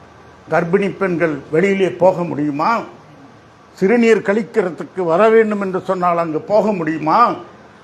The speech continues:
அவர்கள் அதை சிறுநீரை அடக்கி வைத்திருக்கிறார்கள். அந்த பிளாடர் பெருசாகிறது, பிறகு அதை நேரம் கழித்து அதை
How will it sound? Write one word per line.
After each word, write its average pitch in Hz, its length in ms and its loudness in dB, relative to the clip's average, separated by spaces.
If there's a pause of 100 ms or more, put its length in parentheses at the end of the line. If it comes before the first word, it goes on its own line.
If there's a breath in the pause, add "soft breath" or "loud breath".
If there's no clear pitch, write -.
(600)
அவர்கள் 208 380 2
அதை 180 280 0
சிறுநீரை 220 520 2 (100)
அடக்கி 233 340 0
வைத்திருக்கிறார்கள். 185 840 0
அந்த 208 200 0
பிளாடர் 196 560 2
பெருசாகிறது, 185 720 0 (140)
பிறகு 202 380 -4
அதை 180 200 -2 (480 loud breath)
நேரம் 233 420 2
கழித்து 226 380 0
அதை 196 180 2